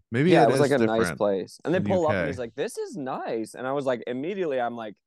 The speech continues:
Speaker 2: my, my hackles were raised.
Speaker 1: Mm.
Speaker 2: I was like, "Mm, this kid's not poor."
Speaker 1: Mm-hmm.
Speaker 2: Nobody owns a home like this if they're poor, poor, poor,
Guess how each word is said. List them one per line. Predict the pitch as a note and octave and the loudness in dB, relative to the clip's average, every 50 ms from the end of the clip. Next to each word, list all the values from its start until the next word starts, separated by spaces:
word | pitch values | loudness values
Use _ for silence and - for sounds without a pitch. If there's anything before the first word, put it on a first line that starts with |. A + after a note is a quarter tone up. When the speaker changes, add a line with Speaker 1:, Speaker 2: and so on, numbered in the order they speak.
| _ _ _ _ _ _ - | _ _ _ _ _ _ -8
Speaker 2:
my, | A#2+ B2 B2+ B2 B2+ B2 - _ _ _ _ | -4 -2 -2 -2 -4 -6 -10 _ _ _ _
my | - A#2+ A#2+ A#2 A#2 A2 | -12 -10 -8 -6 -6 -6
hackles | A2+ B2+ A#2 B2+ - - G#2 G2+ - | -6 -6 -6 -6 -6 -8 -10 -10 -10
were | - G2 F#2+ F#2+ | -10 -10 -8 -6
raised. | F2+ G2 F#2+ F#2 E2 - - - - - - - _ _ _ _ _ _ - | -6 -6 -6 -6 -8 -10 -12 -14 -14 -16 -16 -20 _ _ _ _ _ _ -18
Speaker 1:
Mm. | G#2 A2+ A2 G#2 F#2+ F#2 | -16 -14 -14 -6 -2 2
Speaker 2:
I | C3 | 2
was | C#3 C#3 A2+ | 4 4 4
like, | A#2 G#2 - - - | 2 2 0 -4 -6
"Mm, | C#3 C#3+ C#3 C#3 C#3 C#3 C3+ C#3 C3+ C3+ C3+ - - - G2 G2 | -6 -4 -4 -4 -4 -4 -4 -4 -4 -4 -6 -6 -6 -6 -6 -4
this | E2+ F2+ A2+ D#3 F3 - | -4 -2 0 0 0 0
kid's | - - F#3+ C#3+ | -2 -4 -4 -2
not | - A2+ G2+ G2 - | -2 -4 -4 -4 -4
poor." | - F#2+ E2+ E2 E2+ G2+ B2+ C3 _ _ _ _ - | -4 -4 -2 -2 -2 -4 -6 -12 _ _ _ _ -14
Speaker 1:
Mm-hmm. | A2+ A#2+ A#2 A#2 A#2+ A#2 A#2 A#2 A#2 B2 - _ _ _ _ _ - - | -12 -10 -10 -8 -8 -8 -8 -10 -12 -14 -16 _ _ _ _ _ -10 -4
Speaker 2:
Nobody | A#2 C3+ D3 D#3 D#3 D#3 | -2 0 2 2 4 2
owns | B2 C3+ B2 | 2 2 2
a | A#2+ A#2 | 0 0
home | A#2+ B2 A#2 | 0 -4 -6
like | A#2 A#2 A2 - | -6 -8 -8 -6
this | - A2 G#2+ - | -8 -8 -8 -8
if | G#2+ | -6
they're | - G#2+ G#2 | -4 -4 -4
poor, | G2+ - _ - G#2+ G#2+ G#2+ G#2 G#2 | -4 -6 _ -4 -2 0 0 0 0
poor, | G2+ - G2+ G2 G2 | -2 -4 -6 -8 -8
poor, | - - - - C2+ D2+ D2+ G#2 - | -8 -10 -8 -6 -6 -4 -4 -6 -6